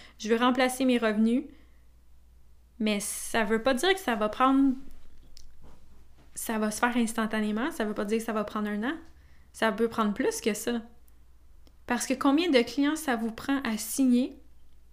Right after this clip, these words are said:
pour générer cinq mille dollars par mois de manière récurrente et constante ? Et qui est-ce que vous devez être pour obtenir ces résultats-là ? Qu'est-ce que vous devez faire pour obtenir ces résultats-là ?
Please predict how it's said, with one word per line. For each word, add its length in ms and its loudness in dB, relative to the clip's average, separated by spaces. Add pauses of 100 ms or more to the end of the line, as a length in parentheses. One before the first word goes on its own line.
(260)
pour 160 -4
générer 580 2
cinq 440 2
mille 260 2
dollars 420 0
par 240 0
mois 360 -4 (260)
de 120 0
manière 580 0
récurrente 640 -2
et 80 -4
constante ? 720 -8 (1900)
Et 160 0
qui 240 4
est-ce 180 2
que 100 4
vous 160 0
devez 320 2 (220)
être 360 -10 (640)
pour 480 4
obtenir 500 2
ces 180 -2
résultats-là ? 680 -4 (1080)
Qu'est-ce 200 0
que 80 4
vous 160 2
devez 300 2
faire 480 2
pour 180 -6
obtenir 420 -4
ces 140 -6
résultats-là ? 720 -4